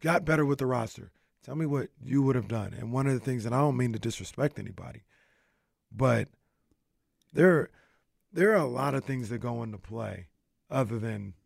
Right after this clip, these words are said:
"I see a player, I wanna sign him." or I see a player, I wanna trade for him. Number one, you talk about trades. The other team has to be willing to make the same type of move.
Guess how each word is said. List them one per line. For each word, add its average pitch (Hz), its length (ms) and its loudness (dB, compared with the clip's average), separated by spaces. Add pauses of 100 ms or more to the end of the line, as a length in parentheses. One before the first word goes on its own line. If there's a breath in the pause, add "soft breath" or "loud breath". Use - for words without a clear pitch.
(460)
"I 123 80 -6
see 123 300 -2
a 113 60 0
player, 110 520 -4 (480)
I 131 80 -10
wanna 117 240 -4
sign 101 300 -10
him." - 160 -20 (760)
or 120 140 0
I 117 80 0
see 131 240 0
a 120 60 0
player, 117 440 -4 (420)
I 117 60 -6
wanna 117 220 -2
trade 98 340 -8
for - 120 -20
him. - 220 -20 (1080)
Number 127 220 2
one, 131 220 2
you 127 100 -2
talk 123 260 2
about 107 340 -2 (180)
trades. 120 560 0 (440 soft breath)
The 131 180 6
other 131 200 6
team 113 420 -4 (400)
has 117 300 -2
to 117 80 -4
be 107 320 -2 (300)
willing 113 380 -4
to 107 60 -4
make 107 180 -4
the 104 80 -12
same 107 300 -6
type 104 200 -6
of 104 80 -8
move. 95 400 -12